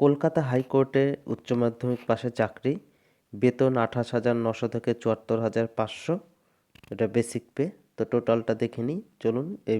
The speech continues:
ভিডিওতে। এই হলো নোটিফিকেশন, নোটিফিকেশন ডেট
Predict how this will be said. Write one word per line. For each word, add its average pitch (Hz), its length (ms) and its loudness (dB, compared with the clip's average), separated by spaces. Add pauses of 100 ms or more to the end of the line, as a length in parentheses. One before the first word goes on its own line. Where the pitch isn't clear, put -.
ভিডিওতে। 98 440 -4 (920)
এই 131 120 4
হলো 135 140 4 (120)
নোটিফিকেশন, 131 600 0 (840)
নোটিফিকেশন 135 600 2 (140)
ডেট 135 160 4